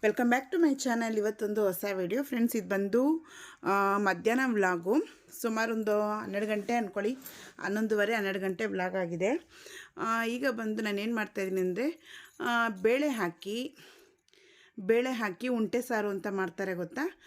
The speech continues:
ಆ ಥರ ಟೈಪಲ್ಲಿ ಮಾಡ್ತಾಯಿದ್ದೀನಿ. ಬೇಳೆ ಉಂಟೆ ಸಾರು. ಆ, ಇದು ಕಡಲೆಬೇಳೆ ನೆನೆಸಿಟ್ಟಿದ್ದೀನಿ. ಮ್, ನೆನೆಸ್ಬಿಟ್ಟು ಈಗ ಸಾರು ಮಾಡಿ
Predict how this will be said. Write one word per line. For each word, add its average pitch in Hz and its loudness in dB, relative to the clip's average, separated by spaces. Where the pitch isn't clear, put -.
ಆ - -2
ಥರ 196 -4
ಟೈಪಲ್ಲಿ 190 -4
ಮಾಡ್ತಾಯಿದ್ದೀನಿ. 170 -2
ಬೇಳೆ 196 0
ಉಂಟೆ 196 -2
ಸಾರು. 180 -4
ಆ, 233 0
ಇದು 226 2
ಕಡಲೆಬೇಳೆ 214 0
ನೆನೆಸಿಟ್ಟಿದ್ದೀನಿ. 185 0
ಮ್, 226 0
ನೆನೆಸ್ಬಿಟ್ಟು 226 0
ಈಗ 220 -2
ಸಾರು 214 0
ಮಾಡಿ 190 -2